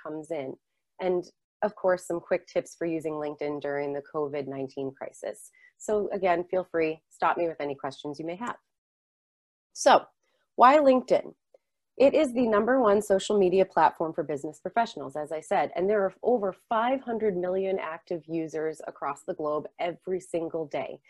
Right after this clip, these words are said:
Now, these are active users because they are posting, they're doing something on their profiles, or maybe they're just scrolling through looking for the latest news and latest topics and trends. Uh,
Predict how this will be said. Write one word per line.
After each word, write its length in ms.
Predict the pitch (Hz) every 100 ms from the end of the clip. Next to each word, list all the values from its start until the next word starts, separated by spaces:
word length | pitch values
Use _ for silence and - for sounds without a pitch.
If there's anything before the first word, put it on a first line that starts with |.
| _ _
Now, 100 | 196
these 240 | 185 220 220
are 80 | 220
active 320 | 202 202 180
users 440 | 190 190 175 170
because 300 | 175 170 151
they 120 | 139
are 100 | - -
posting, 640 | - 285 277 - 247 233 233 _ _ -
they're 100 | 175
doing 240 | 175 165
something 320 | 175 147 156
on 100 | 147
their 140 | 143 139
profiles, 960 | - 277 269 - 220 208 196 196 196 - _ _ _
or 280 | 208 196
maybe 400 | 190 208 240 226
they're 160 | 202 190
just 360 | 170 - - -
scrolling 600 | 147 147 170 202 214 214
through 240 | 156 156
looking 300 | 151 147 147
for 180 | 143 151
the 80 | 147
latest 420 | 143 139 143 -
news 280 | 147 139 139
and 160 | 139
latest 340 | 139 135 135 -
topics 460 | 143 131 - -
and 100 | 135
trends. 520 | 135 - 139 - - - _ - - _ _ _ _ -
Uh, 180 | 180